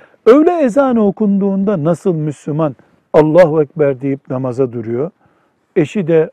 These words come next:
"Allahu Ekber" deyip namaza duruyor. Ailece bir namaz kılmıyorlar. Yani cemaatle namaz kılmak ayrı ama mesela aile namazını ben kılayım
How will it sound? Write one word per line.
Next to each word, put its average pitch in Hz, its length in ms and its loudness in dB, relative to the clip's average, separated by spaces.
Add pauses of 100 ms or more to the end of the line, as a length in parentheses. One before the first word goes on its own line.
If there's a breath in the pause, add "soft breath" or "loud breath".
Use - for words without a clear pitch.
(100)
"Allahu 151 480 4
Ekber" 131 360 -4
deyip 196 220 -6
namaza 165 440 -2
duruyor. 110 300 -20 (1200)
Ailece 208 840 4
bir 185 140 -2
namaz 202 320 -2
kılmıyorlar. 135 760 -2
Yani 123 200 -8
cemaatle 120 480 -6
namaz 123 300 -8
kılmak 147 360 -2
ayrı 175 280 0
ama 175 240 -2 (540 soft breath)
mesela 156 640 0 (120)
aile 208 440 6
namazını 180 540 0
ben 190 200 2
kılayım 175 420 -2